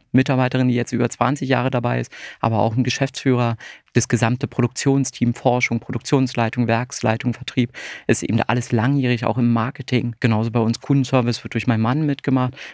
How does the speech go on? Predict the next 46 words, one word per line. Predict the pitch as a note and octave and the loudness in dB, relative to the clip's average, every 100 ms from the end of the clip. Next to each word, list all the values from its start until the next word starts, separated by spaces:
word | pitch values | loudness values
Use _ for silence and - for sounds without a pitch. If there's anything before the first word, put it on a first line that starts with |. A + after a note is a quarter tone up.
| - | 0
wo | A#2 | 2
auch | - A2 | 2 0
schon, | - A#2+ G#2+ | 0 0 2
ja, | B2 - | 0 0
fünfzehn | - D#3 - B2 | -4 -6 0 0
Jahre | B2 C#3 C#3 | 2 0 0
jetzt | B2 | -4
stabil | - A2+ B2+ E3 | -4 -2 0 0
das | D3+ - | -2 -2
läuft. | C#3 C3 B2 - - _ | 0 0 -2 -14 -20 _
Und, | A#2+ A#2 - - | 0 0 -4 -4
ja, | G3 F#3+ F3 _ _ _ | -2 -4 -6 _ _ _
da | - | -2
ist | B2 - | -2 0
wichtig, | D#3+ E3+ - C#3 | -2 -2 -2 -2
eben | - B2+ | 0 0
Vertrauen | B2+ - A#2 A#2 D#3+ | 0 -4 -2 0 0
zu | - | -2
schaffen, | - - - C#4 - - - | -2 0 2 0 0 -20 -4
dass | B2 | 0
man | C3 B2 | 2 2
die | C3 | 2
Leute | B2 A#2+ A2+ | 2 2 2
machen | A2 A2 D3+ | 0 2 0
lässt, | F3 C4+ - - - - | 0 -2 -8 -20 -10 -2
dass | A#2+ | 0
man | C#3 B2 | 0 0
die | C3 - | 0 0
aber | B2 B2 - - | 2 2 0 -6
den, | C3 G2 A#2 B2+ D#3 - - | -8 0 2 4 2 -2 -2
deren | A#2+ C3 D#3 | 2 2 0
Vorbild | - D3+ D#3 - | -2 0 0 0
auch | D3 | 0
ist. | - G#3+ - - - | 0 -2 -6 -14 -2
Also | A#2+ | 2
man | A#2+ | 2
muss | B2+ | 2
schon | - C#3+ | 0 0
immer | C#3+ C3+ | 2 0
gucken, | - - C3+ | -2 -2 0
dass | C#3+ | 0
man | C3+ A2+ - - - | 0 -2 -6 -16 0
im | A#2 | 0
engen | - A2 C3+ | 2 2 2
Austausch | B2+ B2 - - C3+ | 2 -2 -4 -6 -4
ist, | - D3+ | -2 -4